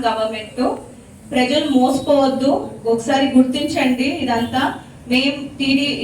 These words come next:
ఈ, టీడీపీ ప్రభుత్వం ఖచ్చితంగా మీకు నాలుగు వేలు పెన్షన్ నెలకి ఇస్తదండి. రాష్ట్రాల్లో జరగని పనులు, ఇంకా ఇప్పుడు మీరు వైఎస్ఆర్సీపీ ప్రభుత్వం ముందరకు వస్తుంది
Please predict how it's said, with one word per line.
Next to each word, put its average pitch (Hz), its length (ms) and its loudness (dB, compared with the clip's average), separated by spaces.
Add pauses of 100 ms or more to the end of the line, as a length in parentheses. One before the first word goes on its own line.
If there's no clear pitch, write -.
ఈ, - 20 6 (680)
టీడీపీ 285 400 2
ప్రభుత్వం 247 560 0
ఖచ్చితంగా 254 480 0
మీకు 247 260 2
నాలుగు 226 420 2
వేలు 262 220 4
పెన్షన్ 240 440 0
నెలకి 240 320 0
ఇస్తదండి. 220 540 -2 (1300)
రాష్ట్రాల్లో 277 340 -4 (160)
జరగని 254 480 -6
పనులు, 226 340 -8 (240)
ఇంకా 277 240 -6 (140)
ఇప్పుడు 262 280 -10
మీరు 262 240 -2 (300)
వైఎస్ఆర్సీపీ 277 640 -6
ప్రభుత్వం 240 380 -6
ముందరకు 254 300 -8
వస్తుంది 226 340 -6